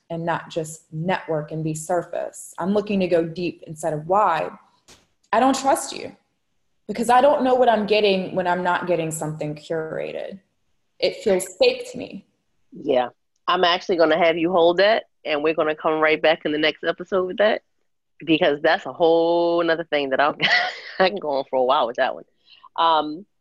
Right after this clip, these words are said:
Speaker 2: so we are actually gonna be right back. So the next episode is coming up, and we're gonna talk about what it looks like and can feel like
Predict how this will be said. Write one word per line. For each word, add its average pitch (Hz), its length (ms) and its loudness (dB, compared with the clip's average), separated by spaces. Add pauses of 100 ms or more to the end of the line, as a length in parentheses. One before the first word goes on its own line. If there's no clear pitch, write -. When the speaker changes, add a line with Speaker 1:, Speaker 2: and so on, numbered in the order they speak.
(240)
Speaker 2:
so 165 220 4
we 156 220 0
are 233 80 4
actually 175 320 2
gonna 165 180 -2
be 156 140 -6
right 151 240 0 (100)
back. 143 320 2
So 143 340 -2
the 156 80 -8
next 143 200 0
episode 156 360 0
is - 80 -10
coming 151 300 -2
up, 202 280 4 (500)
and 156 180 4
we're 151 160 6
gonna 147 220 4
talk 143 280 2
about 131 260 2
what 147 160 0
it 123 120 0 (140)
looks 156 520 0
like 95 340 2 (100)
and 139 160 -4
can 139 140 -2 (100)
feel 143 240 4
like 123 320 2